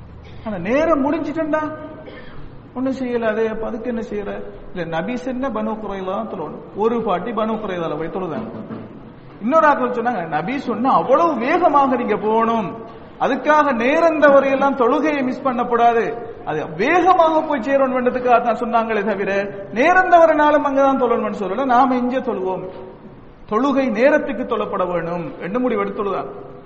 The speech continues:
எல்லாம் முடிஞ்சு, எல்லாம் முடிஞ்சு ரசூலுல்லாஹி ஸல்லல்லாஹு அலைஹி வஸல்லம் அவங்கள்ட்ட வந்து இந்த பிரச்சனையை சொன்ன உடனே நபி அவங்க, "ஓ, அசத்தியம் ஒன்றுதான், எனவே மற்றவர்கள் எல்லாம் வழிகேடர்கள்," அப்படி ஃபத்வா வழங்கி விட்டுருந்தாங்கன்னா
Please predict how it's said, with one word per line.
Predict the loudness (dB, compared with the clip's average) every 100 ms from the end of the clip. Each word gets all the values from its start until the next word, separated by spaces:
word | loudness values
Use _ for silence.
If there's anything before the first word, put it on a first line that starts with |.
| -20 -20 -20 -20 -20 -20 -20 -20 -12
எல்லாம் | -4 2 4 4
முடிஞ்சு, | 0 -2 -2
எல்லாம் | 0 2 0
முடிஞ்சு | 0 -2 -2
ரசூலுல்லாஹி |
ஸல்லல்லாஹு | -2 0 0
அலைஹி | 0
வஸல்லம் | -2 -2
அவங்கள்ட்ட | -2 -2
வந்து | -4 -4 -4
இந்த | -4 -4
பிரச்சனையை | -4 -4 -4 -8
சொன்ன | -8 -8 -6
உடனே | -4 -4
நபி | -4 -4 -4
அவங்க, | -4 -2 -2 -4 -8 -14 -18 -8
"ஓ, | -2 0 2
அசத்தியம் | 0 -2 -4 -4 -4 -2
ஒன்றுதான், | 0 2 4 4 2 -4 -14 -16 -18 -20 -20 -20 -20 -18 -18 -18 -18 -18 -16 -16 -18 -20 -20 -20 -8
எனவே | -2 2 2
மற்றவர்கள் | 2 2 4 4 4 2
எல்லாம் | 2 2 2
வழிகேடர்கள்," | 2 2 2 2 2 0 -2 -6 -10 -14 -20 -20 -20 -20 -20 -20 -20 -20 -12
அப்படி | -8 -4 -2
ஃபத்வா | -2 -2 0 0
வழங்கி | -2 -2
விட்டுருந்தாங்கன்னா | -4 -4 -4 -4 -4 -6 -6 -4 -4